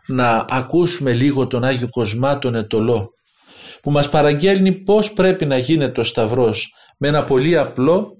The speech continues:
αλλά ταυτόχρονα βαθύτατα θεολογικό κείμενό του, και να κλείσουμε με αυτόν τον τρόπο την προσέγγιση που κάναμε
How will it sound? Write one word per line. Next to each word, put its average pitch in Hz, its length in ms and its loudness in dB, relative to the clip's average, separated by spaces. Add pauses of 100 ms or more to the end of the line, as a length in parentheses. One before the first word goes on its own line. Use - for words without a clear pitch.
αλλά 120 240 0
ταυτόχρονα 127 840 -2 (280)
βαθύτατα 113 800 0
θεολογικό 110 720 0
κείμενό 110 560 -2
του, 202 260 -4 (360)
και - 120 -4
να 127 140 0
κλείσουμε 165 480 -2
με 135 120 -2
αυτόν 156 260 -2
τον 127 160 0
τρόπο 123 440 0 (540)
την 127 460 -4
προσέγγιση 131 800 0
που 107 140 -6
κάναμε 107 580 -2